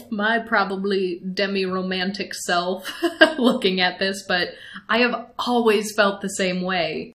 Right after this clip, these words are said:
because she's here saying that she doesn't understand why people stop talking to someone because they don't reciprocate romantic feelings. And in this video from twenty sixteen, she said it makes no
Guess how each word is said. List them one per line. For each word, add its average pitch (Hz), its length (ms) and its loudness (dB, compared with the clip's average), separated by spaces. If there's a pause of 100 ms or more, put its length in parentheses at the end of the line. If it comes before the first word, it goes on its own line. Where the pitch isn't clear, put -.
because 175 360 -2
she's 285 420 2
here 208 260 0
saying 185 680 -2 (180)
that 185 200 0
she 277 180 2
doesn't 277 300 4
understand 202 800 2
why 190 340 4
people 185 480 -2
stop - 580 2
talking 185 420 -2
to 170 120 -8
someone 160 540 -6
because 165 400 -4
they 151 160 0
don't 160 400 -2 (240)
reciprocate 156 960 -2 (320)
romantic 165 580 0
feelings. - 640 -6 (420)
And 170 260 0
in 165 220 -4
this 208 360 2
video 190 280 2
from 185 180 -4
twenty 190 240 -2
sixteen, 220 520 0
she 208 120 0
said 170 200 -2
it - 120 -4
makes 175 240 -4
no 175 140 -4